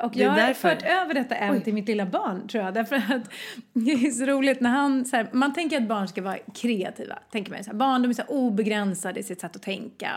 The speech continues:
Speaker 1: och så fria och sådär. Eh, och sen så, så fort man frågar barn, det här är inte, handlar inte bara om mitt barn, det här har jag även fått bekräftat från många, många andra.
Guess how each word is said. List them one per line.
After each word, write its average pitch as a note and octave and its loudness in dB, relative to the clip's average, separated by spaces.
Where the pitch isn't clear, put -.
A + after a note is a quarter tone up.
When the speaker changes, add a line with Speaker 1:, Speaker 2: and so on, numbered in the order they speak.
Speaker 1:
och - -10
så C#4+ 0
fria A3+ 2
och - -10
sådär. - -8
Eh, A3+ 4
och C#4+ 0
sen E4 -2
så, D#4+ 2
så D4+ -4
fort C4+ -4
man A#3+ 2
frågar C4+ 0
barn, F#3+ 0
det A#3+ 2
här D4 4
är E4+ 0
inte, C#4+ 0
handlar A#3 2
inte A3 0
bara G3+ 0
om A#3 0
mitt C#4+ -4
barn, G3+ -8
det A#3 -2
här B3 0
har B3+ 2
jag A#3+ 2
även A#3 -2
fått G#3 -6
bekräftat G3+ -8
från G3+ -4
många, G3+ -2
många G#3+ -2
andra. A#3 0